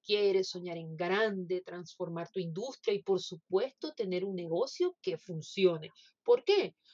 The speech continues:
Porque resulta que tu cerebro descansa cada vez que tiene una manera de operar y, por consecuencia, casi que de manera instintiva,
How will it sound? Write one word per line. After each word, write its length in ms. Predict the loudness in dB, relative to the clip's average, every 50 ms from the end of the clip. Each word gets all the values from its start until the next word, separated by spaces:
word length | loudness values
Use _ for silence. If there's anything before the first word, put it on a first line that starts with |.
| _ _
Porque 280 | _ 0 0 2 2 0
resulta 420 | 0 0 -2 -4 -6 -6 -6 -6
que 140 | -4 -6 -6
tu 120 | -6 -8 -10
cerebro 500 | -4 -4 0 2 2 2 4 4 4 4
descansa 880 | 2 0 -2 _ -8 -4 -4 -4 -4 -6 -6 -4 -2 -2 -2 -4 -8 _ _ _ _ _ _ _ _ _
cada 400 | -2 0 2 2 4 2 2 2
vez 400 | 2 2 0 0 0 -6 -10 -18 _ _ _ _ _ _ _
que 200 | -2 -2 -2 -2
tiene 580 | -2 -6 -8 -6 -6 -6 -6 -4 -6 -6 -6 -10 _ _ -4
una 360 | -2 0 0 0 0 -2 -2
manera 840 | -2 -4 -6 -6 -6 -4 -4 -2 -2 2 2 2 2 2 0 -6 -12 _ _ _
de 140 | 6 8 8
operar 600 | 8 6 2 -2 -4 -4 -4 -6 -6 -8 -10 -12 -16 -20 _ _ _ _ _ _ _
y, 120 | -8 -8 -6
por 220 | -4 -6 -6 -6
consecuencia, 1000 | -8 -10 -10 -8 -8 -8 -6 -6 -4 -4 -4 -4 -4 -8 -4 -4 -2 -2 -4 -8 _ _ _ _
casi 340 | -8 -8 -8 -8 -12 -10 -8
que 120 | -8 -6
de 120 | -6 -6 -8
manera 340 | -8 -8 -6 -6 -4 -4
instintiva, 1120 | -6 -6 -8 -12 -14 -12 -12 -10 -10 -10 -12 -8 _ -6 -2 2 6 6 6 6 4 0 -6